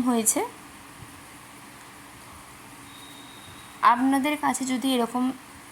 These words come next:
জালিদার কোনো জিনিস না থাকে, তাহলে যে চামচগুলো হয় ফুটো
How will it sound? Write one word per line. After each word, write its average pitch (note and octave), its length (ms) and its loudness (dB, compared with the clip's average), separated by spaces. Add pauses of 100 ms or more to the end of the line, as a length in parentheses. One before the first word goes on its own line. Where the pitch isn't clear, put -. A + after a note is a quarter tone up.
(800)
জালিদার A3+ 500 8
কোনো B3 160 4 (100)
জিনিস A#3+ 220 2 (160)
না A3 80 6 (180)
থাকে, - 280 2 (560)
তাহলে B3 360 6 (120)
যে C4+ 80 4 (720)
চামচগুলো C4 720 6
হয় C4 180 2
ফুটো C4 300 -2